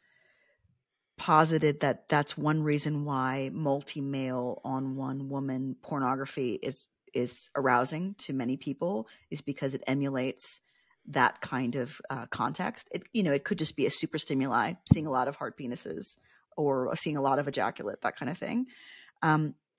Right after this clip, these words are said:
but i-, it is unlikely that a woman would have been, you know, pre-agriculture having sex with multiple men because somebody would have claimed her, uh,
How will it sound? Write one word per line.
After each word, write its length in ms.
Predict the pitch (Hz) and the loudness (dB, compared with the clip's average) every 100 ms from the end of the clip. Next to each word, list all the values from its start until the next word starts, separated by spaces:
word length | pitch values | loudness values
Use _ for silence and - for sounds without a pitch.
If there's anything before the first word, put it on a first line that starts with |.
| _ _ _ | _ _ _
but 460 | 170 - 165 156 - - _ _ _ _ - | 0 8 8 8 4 -20 _ _ _ _ -6
i-, 60 | - | 8
it 180 | 190 180 | 10 12
is 240 | 175 - - | 10 8 6
unlikely 680 | 185 170 156 151 156 143 | 8 8 8 6 2 2
that 360 | 143 156 127 - | 2 6 6 6
a 60 | 147 | 4
woman 360 | 147 147 160 | 4 4 4
would 120 | 147 143 | 4 2
have 140 | 143 | 2
been, 360 | 147 143 135 - _ _ _ - _ _ 165 | 2 2 0 -2 _ _ _ -20 _ _ -2
you 100 | 165 | 0
know, 80 | 135 | 0
pre-agriculture 1040 | - 165 139 143 - 139 - - - 80 - - - | 2 4 4 2 -2 -4 -2 -2 -2 -2 -6 -20 -2
having 300 | 151 143 147 | 2 2 2
sex 220 | 156 - | 0 -2
with 100 | 151 | -2
multiple 320 | 143 143 139 | -2 -4 -4
men 460 | 131 123 123 131 - - | -2 -2 -2 -4 -10 -10
because 220 | 175 151 | -4 0
somebody 340 | - 180 156 143 | 2 4 4 4
would 160 | 139 | 2
have 160 | 139 - | 2 -2
claimed 320 | - 147 - | -2 -2 -2
her, 320 | - 160 202 - _ _ _ - | 0 0 -2 -6 _ _ _ -2
uh, 340 | 135 139 | 0 0